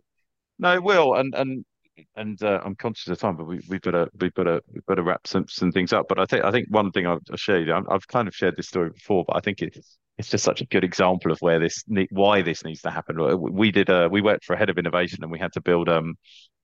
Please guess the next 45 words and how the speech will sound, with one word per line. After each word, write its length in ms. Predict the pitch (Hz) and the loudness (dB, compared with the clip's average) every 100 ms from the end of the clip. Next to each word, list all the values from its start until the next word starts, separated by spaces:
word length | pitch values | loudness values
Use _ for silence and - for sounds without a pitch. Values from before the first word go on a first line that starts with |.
| _ _ - | _ _ -6
uh, 480 | 85 82 80 80 82 - | -2 0 0 -2 -4 -2
they 60 | |
wanted 220 | 110 123 113 | 2 2 0
to 120 | 104 | 0
do, 260 | 101 92 - - | 0 -2 -6 -16
see 280 | - 131 98 | -8 -2 -2
if 80 | - | 0
they 100 | 90 | -2
could 160 | 104 92 | -2 -4
do 160 | 92 | -4
sort 200 | - 87 | -4 -4
of 40 | 87 | -2
an 80 | |
algo-driven, 1080 | 90 92 90 85 - 85 85 85 82 85 82 - | 0 0 0 -2 -2 -4 -4 -6 -6 -6 -10 -10
uh, 300 | 80 80 78 - | -8 -6 -6 -2
trading 500 | 104 90 85 85 76 | -2 0 -2 -4 -6
insurance 480 | 90 131 160 90 - | -6 0 0 -2 -6
proposition, 580 | 95 87 87 - 87 85 - - - - | -8 -2 -4 -2 -6 -6 -12 -18 -14 0
um, 760 | 101 95 95 92 92 95 95 92 | 2 4 6 4 4 4 2 2
in-house. 480 | 131 104 131 78 - | 0 0 -2 -4 -8
And 120 | 95 | -4
they 60 | 95 | -4
wanted 220 | 92 90 | -4 -6
to 60 | - | -2
say, 180 | 98 85 | 0 2
like, 140 | 85 | 2
"What 140 | 113 | 2
have 100 | 87 | 0
we 100 | 95 | -2
got? 340 | 90 110 98 - | 0 4 4 4
Where 240 | 104 101 | 2 4
are 140 | 98 95 | 4 2
we 140 | 92 | -2
with 140 | 87 - | -8 -8
things? 360 | 95 92 90 92 | -6 -4 -4 -4
And, 180 | 90 - | -4 -2
and 200 | 90 - | -4 -2
can 180 | 101 | -2
we 60 | 92 | -2
put 160 | - 85 | -4 -4
that 160 | 73 | -4
together? 520 | - 92 87 85 82 - | -2 0 2 2 0 0
Or 300 | 98 85 82 | 0 0 0
do 160 | 95 85 | -2 -2
we, 220 | 85 | -2